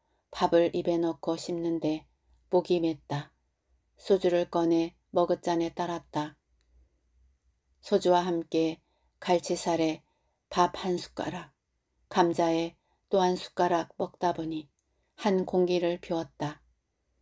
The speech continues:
아이의 서랍장 앞으로 갔다. 미키마우스가 웃고 있는 서랍장에는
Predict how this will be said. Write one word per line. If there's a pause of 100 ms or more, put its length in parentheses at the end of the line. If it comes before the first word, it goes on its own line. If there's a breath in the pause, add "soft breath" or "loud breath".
(520)
아이의
서랍장
앞으로
갔다. (680)
미키마우스가
웃고
있는
서랍장에는